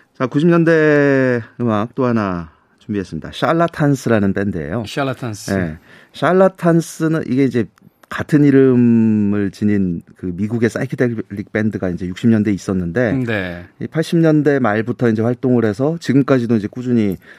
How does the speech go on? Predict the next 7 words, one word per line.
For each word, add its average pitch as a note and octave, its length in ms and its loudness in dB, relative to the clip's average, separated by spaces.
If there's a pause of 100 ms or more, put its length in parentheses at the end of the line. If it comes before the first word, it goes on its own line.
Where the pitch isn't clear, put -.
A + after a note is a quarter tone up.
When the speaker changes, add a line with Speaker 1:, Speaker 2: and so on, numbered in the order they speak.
(100)
Speaker 1:
활동하고 C#3 500 -2
있는 F#2+ 520 0
팀입니다. C3 440 0
샬라탄스 F3 1000 2
하면 E3 460 4 (540)
소위 C#3+ 380 2
그 A2+ 300 0